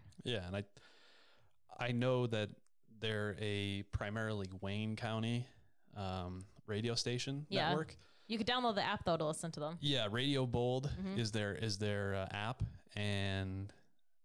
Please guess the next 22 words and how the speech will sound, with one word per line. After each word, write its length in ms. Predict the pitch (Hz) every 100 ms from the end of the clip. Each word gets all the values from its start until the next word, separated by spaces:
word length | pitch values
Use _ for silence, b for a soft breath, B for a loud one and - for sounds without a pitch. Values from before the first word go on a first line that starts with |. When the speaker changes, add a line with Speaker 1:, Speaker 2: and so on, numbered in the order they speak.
| 107 104
Speaker 1:
they, 460 | 110 107 107 101 82
you 140 | 80
can 140 | 107 101
listen 200 | 107 101
to 80 | 95
it 40 |
anywhere. 380 | 95 113 104 101
But 160 | 104 101
I 60 |
Speaker 2:
Yep. 80 | 101
Speaker 1:
know 460 | 107 117 113 107 - - -
locally, 680 | 104 139 160 - 92 95 98
if 120 | -
you're 140 | 101
in 120 | 101 95
the 80 |
region, 540 | 90 113 120 - 92 98 - - -
you 60 | 104
definitely 500 | 113 131 120 104 98
get 320 | 101 95 - - 104
these 220 | 101 95
stations 720 | - 101 95 92 90 90